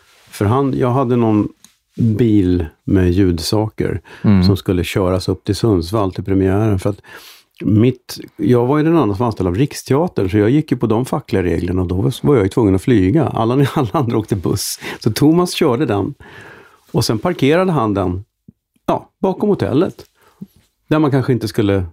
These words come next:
Speaker 1: be-, parkera. Och, och sen så var det ju böter på den bilen när jag kom. Och han
Speaker 2: Jaha.
Speaker 1: sa, "Ja, det får Riksteatern ta."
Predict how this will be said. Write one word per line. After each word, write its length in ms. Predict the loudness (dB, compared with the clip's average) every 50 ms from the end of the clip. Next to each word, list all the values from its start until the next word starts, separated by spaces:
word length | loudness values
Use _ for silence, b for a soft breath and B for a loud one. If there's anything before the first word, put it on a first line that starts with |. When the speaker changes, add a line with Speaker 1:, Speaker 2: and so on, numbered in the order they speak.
| _ -4
Speaker 1:
be-, 840 | -4 -4 -4 -6 -20 _ _ -8 -6 -4 -2 0 0 0 0 0 0
parkera. 420 | 0 -2 -2 0 -2 -2 -2 -2 -2
Och, 200 | 0 -2 -2 -2 B B B B B B B B
och 160 | -2 -2 -2
sen 180 | -2 -4 -6 -4
så 380 | -2 0 0 2 2 0 -2 -4 -8 _ _ _ _ -2
var 120 | 0 2
det 60 | 4 4
ju 80 | 4
böter 340 | 4 2 0 0 0 -2 0
på 80 | 2 2
den 140 | 2 4
bilen 240 | 4 4 4 4 4
när 80 | 2 2
jag 100 | 0 -2
kom. 260 | -4 -4 -2 -2 -2
Och 60 | 0
han 60 | 0
Speaker 2:
Jaha. 80 | 0 0
Speaker 1:
sa, 240 | 0 -2 -2 -2 0
"Ja, 160 | -2 -2 -2 -2
det 140 | -4 -4 -2
får 120 | -2 -4
Riksteatern 520 | -4 -4 -4 -4 -4 -4 -4 -2 -2 0
ta." 240 | 0 0 -2 -2 -4